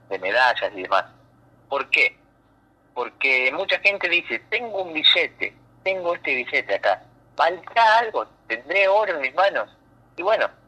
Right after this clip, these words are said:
sacate la duda, anda a comprar un, un catálogo,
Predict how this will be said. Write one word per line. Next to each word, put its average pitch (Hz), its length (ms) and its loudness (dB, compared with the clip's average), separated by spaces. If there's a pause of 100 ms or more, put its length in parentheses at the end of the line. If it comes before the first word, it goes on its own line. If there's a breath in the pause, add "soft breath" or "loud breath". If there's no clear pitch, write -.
(600)
sacate 120 400 0
la 131 140 4
duda, 160 440 0 (380)
anda 156 520 2 (220)
a 95 120 0
comprar 101 500 0
un, 95 120 -8 (200)
un - 80 -20
catálogo, 107 840 0